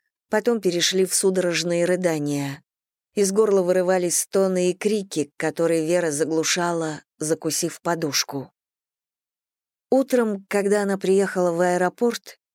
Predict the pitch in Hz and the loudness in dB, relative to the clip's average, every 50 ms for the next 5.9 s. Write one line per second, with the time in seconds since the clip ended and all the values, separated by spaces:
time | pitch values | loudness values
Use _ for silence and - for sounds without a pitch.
0 | _ _ - 190 190 196 190 208 208 202 190 196 - - 220 208 202 190 - 196 | _ _ -2 0 2 4 4 4 2 2 0 -2 -2 0 0 0 0 0 0 0
1 | 185 180 185 185 185 190 180 175 175 _ - 185 165 - - - 180 175 170 170 | 0 0 0 0 0 2 0 -2 -2 _ -6 -6 -4 -2 -4 -4 -2 -4 -6 -6
2 | - - - 180 160 147 131 123 - - - _ _ _ _ _ _ _ _ _ | -6 -6 -4 -2 0 0 0 -2 -4 -6 -6 _ _ _ _ _ _ _ _ _
3 | - 196 202 202 - 254 247 240 240 - 214 208 208 208 202 196 202 196 202 240 | 0 0 0 2 2 2 2 2 2 0 0 2 2 2 2 2 0 -2 0 0
4 | 254 254 240 - - 151 143 151 147 165 165 160 165 170 165 165 156 - 160 160 | 0 0 0 0 -2 -2 -2 0 0 0 0 2 2 2 2 2 0 -2 -4 -4
5 | 156 - - 170 170 160 160 151 160 165 170 170 202 214 214 - - | -2 -2 -2 -2 0 0 -2 0 0 0 0 0 0 -2 -2 -8 -20